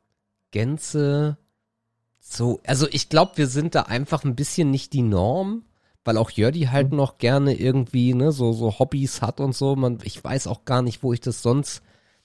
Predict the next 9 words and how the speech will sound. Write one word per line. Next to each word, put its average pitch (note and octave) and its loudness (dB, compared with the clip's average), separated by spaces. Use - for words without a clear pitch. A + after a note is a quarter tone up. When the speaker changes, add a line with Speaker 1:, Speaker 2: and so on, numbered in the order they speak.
Speaker 1:
richtig, - -2
äh, A2+ 2
greifen C#3 0
kann. D#3+ -2
Aber, F3+ 2
also B2 0
Fakt - -8
ist D#3+ -4
auf E3 0